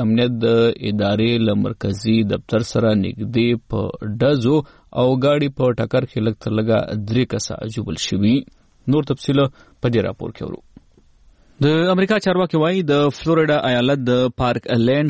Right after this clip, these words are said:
ښار په یوه های سکول کې د یو ښوونځي پخواني زده کوونکي لږ تر لږه اوولس زده کوونکي او غټان په ډزو وژلي دي. نولس کلن نیکولس ګروز، چې د سکول د قوانینو خلاف ورزۍ له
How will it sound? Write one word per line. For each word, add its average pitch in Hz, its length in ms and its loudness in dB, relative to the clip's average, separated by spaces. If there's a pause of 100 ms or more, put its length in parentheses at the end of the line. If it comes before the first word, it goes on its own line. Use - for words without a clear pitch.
ښار 143 260 0 (140)
په 131 80 4 (160)
یوه 123 420 2
های 110 240 0
سکول 160 280 0 (100)
کې 131 100 0 (160)
د 135 240 2
یو 131 140 2 (120)
ښوونځي 139 800 2
پخواني 120 460 0
زده 113 140 0 (100)
کوونکي 139 520 0
لږ 123 100 0 (100)
تر 117 160 0
لږه 135 240 0 (440)
اوولس 160 520 2
زده 113 220 0
کوونکي 160 420 2
او 160 60 2 (100)
غټان 139 360 -2
په 120 140 0
ډزو 110 280 0
وژلي 101 400 0
دي. 120 160 2 (480)
نولس 110 320 0
کلن 131 340 2 (260)
نیکولس 123 460 0 (140)
ګروز، 139 440 2 (380)
چې 139 160 0
د 139 260 2
سکول 175 260 0 (100)
د 156 180 2
قوانینو 147 420 0
خلاف 127 300 2
ورزۍ 131 400 2
له 127 40 0